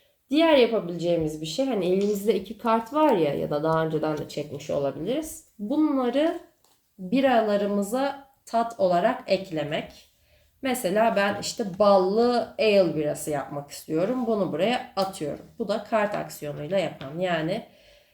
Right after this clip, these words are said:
e, kart şu işaret çıktığında istersek bir kart çekebiliyoruz. İstersek buraya kart, e, ekleyip biramızı tatlandırabiliyoruz. İstersek de o kartı direkt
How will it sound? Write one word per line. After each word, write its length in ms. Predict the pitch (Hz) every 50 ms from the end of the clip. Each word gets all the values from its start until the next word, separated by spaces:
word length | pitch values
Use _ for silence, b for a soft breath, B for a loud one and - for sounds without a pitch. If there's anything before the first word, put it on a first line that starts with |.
| b b -
e, 600 | 175 185 180 180 175 170 170 170 165 165 165 160 - - _ _ _ _ -
kart 320 | - 254 247 240 240 -
şu 260 | - - - 262 214
işaret 540 | - 208 - - 202 180 175 175 170 170 175
çıktığında 600 | - - 226 - - - 180 160 165 185 220 247
istersek 640 | 247 233 - - - 226 208 202 208 170 151 - -
bir 160 | - 113 - -
kart 260 | - 196 226 233 -
çekebiliyoruz. 800 | - 254 247 - 262 254 247 247 269 262 262 254 277 277 - - -
İstersek 640 | 202 - - - 214 202 196 202 - 180 160 156 160
buraya 520 | 151 147 - 175 175 180 175 165 151 - -
kart, 320 | 170 175 185 180 - - - _ _ _ _ _ _ _ _ _ _
e, 80 | - -
ekleyip 880 | - 190 - - 190 180 185 - 165 165 165 156 160 156 156 - - _ -
biramızı 520 | 165 180 185 190 175 175 165 156 156 156
tatlandırabiliyoruz. 1120 | - 202 208 208 233 247 240 240 240 240 240 254 247 233 233 254 254 247 262 285 294 - - -
İstersek 760 | - 226 214 - - 294 294 302 294 294 - 208 202 - -
de 140 | 277 311 370 - b b b b b -
o 160 | - 277 277
kartı 440 | - 294 254 226 214 220 - 247 233
direkt 300 | 277 262 277 320 311